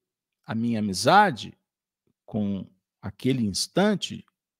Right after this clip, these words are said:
de sofreguidão de alguém, é diferente. Aí eu estou sendo amigo, estou contigo. Como é que os meninos falam hoje? Ô, Márcio, dá licença. E-, eles põem a mão assim, fazem tam-, tamo,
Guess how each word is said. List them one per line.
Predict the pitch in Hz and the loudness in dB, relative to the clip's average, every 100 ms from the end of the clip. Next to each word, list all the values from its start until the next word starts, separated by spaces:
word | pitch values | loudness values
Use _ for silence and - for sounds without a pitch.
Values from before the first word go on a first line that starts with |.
| _ _ _ - | _ _ _ -10
de | |
sofreguidão | 110 - 123 - 117 110 95 120 208 | -4 -2 -2 0 0 2 4 4 4
de | 196 | 2
alguém, | 254 139 98 101 | 0 0 -2 -2
é | 98 | -6
diferente. | - - 208 151 101 - - - - | -10 -4 -2 -4 -6 -14 -20 -20 -2
Aí | 120 | 2
eu | 120 | 2
estou | - 139 | 2 0
sendo | - 180 220 | 2 2 2
amigo, | 247 120 107 110 - _ | 2 2 0 -4 -20 _
estou | 151 | -10
contigo. | 147 214 202 - 98 - _ - - | -4 -4 -4 -6 -6 -8 _ -20 -14
Como | - 247 | -6 -6
é | |
que | - | 0
os | 180 131 | 0 2
meninos | 127 123 120 | 4 4 2
falam | - 110 107 | 2 2 2
hoje? | 131 165 98 _ _ _ _ | 2 0 -4 _ _ _ _
Ô, | 147 | -20
Márcio, | 143 - - | -20 -18 -14
dá | 165 | -12
licença. | 123 - - 101 - _ | -12 -14 -14 -14 -16 _
E-, | 123 | -10
eles | - 156 | -6 -8
põem | - 190 165 | -4 -2 0
a | |
mão | 117 113 113 | 0 0 -2
assim, | - 147 | -4 -8
fazem | - 120 117 - - | -8 -8 -8 -4 0
tam-, | 233 196 - _ _ - - - - - _ _ - | 0 0 -8 _ _ -20 -20 -20 -20 -20 _ _ 8
tamo, | 269 311 302 285 311 277 | 12 12 10 6 4 4